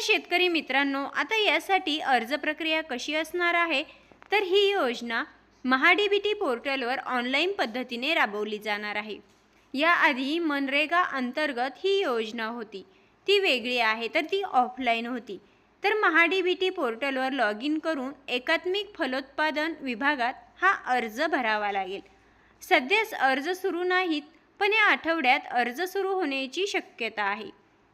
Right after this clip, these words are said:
तर शेतकरी मित्रांनो, अर्ज सुरू झाल्यावरती अर्ज कसा करायचा यावरती सुद्धा मार्गदर्शन आपल्या YouTube चॅनलवरती केलं जाईल. तर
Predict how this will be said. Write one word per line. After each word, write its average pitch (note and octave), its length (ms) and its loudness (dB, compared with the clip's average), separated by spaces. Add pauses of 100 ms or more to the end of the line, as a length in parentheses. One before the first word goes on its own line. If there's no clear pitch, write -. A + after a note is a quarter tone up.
(140)
तर D4 120 2
शेतकरी D#4+ 460 0
मित्रांनो, F#4 540 2
अर्ज C4 400 0
सुरू G4 340 0
झाल्यावरती C4+ 760 -2
अर्ज C4 340 -2 (140)
कसा E4+ 280 0
करायचा D#4 540 0 (400)
यावरती C#4 520 2
सुद्धा C4 400 2
मार्गदर्शन C4+ 880 -2
आपल्या C4+ 260 -4
YouTube B3 360 -4
चॅनलवरती A3 640 -2
केलं G#3+ 400 -2
जाईल. F#3 260 -6 (480)
तर A4 60 4